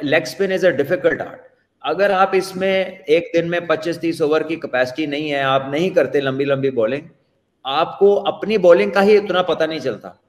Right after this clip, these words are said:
जितना आपको पता होना चाहिए to exist in international level। successful existence के लिए आपको बहुत कुछ अपने बारे में पता होना चाहिए, अपने controls के बारे में, अपने do's and don'ts के बारे में। तो मुझे ऐसा लगता है कि वो details नहीं मालूम, और ना वो होंगी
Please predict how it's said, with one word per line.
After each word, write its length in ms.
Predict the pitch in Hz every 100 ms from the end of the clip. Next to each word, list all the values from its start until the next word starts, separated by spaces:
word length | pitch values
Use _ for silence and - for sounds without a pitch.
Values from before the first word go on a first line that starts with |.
| 123
जितना 280 | 151 165 165
आपको 240 | 160 175
पता 220 | 156 165
होना 300 | 147 139 151
चाहिए 560 | 147 127 147 165 170 - _ 180
to 80 | 156
exist 500 | 165 123 170 208 -
in 120 | 185
international 640 | 160 143 135 120 - 123
level। 260 | 107 120 120 - -
successful 640 | 165 165 180 175 175 180
existence 560 | 165 123 131 - 147 139
के 100 | 139
लिए 340 | 123 131 160 _ _ _ -
आपको 340 | 135 135 165
बहुत 340 | 123 123 170 175
कुछ 180 | 180
अपने 320 | 139 135 180 185
बारे 240 | 151 147
में 140 | 147
पता 200 | 139 113
होना 200 | 123 104
चाहिए, 200 | 95 127
अपने 240 | 131 160 160
controls 520 | 160 151 147 151 151
के 100 | 143
बारे 280 | 117 113 120
में, 120 | 127
अपने 260 | 127 151 147
do's 220 | 156 156
and 140 | 147
don'ts 260 | 123 113 110 -
के 60 |
बारे 240 | 110 101 95
में। 80 | - _ _ _ _ _ _ _ _ _
तो 100 | 165
मुझे 240 | 165 160 175
ऐसा 200 | 165 175
लगता 300 | 156 156 170
है 60 |
कि 80 | 170
वो 160 | 165 160
details 600 | 107 143 151 160 147 135
नहीं 320 | 127 139 160
मालूम, 360 | 139 110 110
और 280 | 98 - 143
ना 200 | 143 147
वो 140 | 160 170
होंगी 760 | 135 135 147 151 135 - _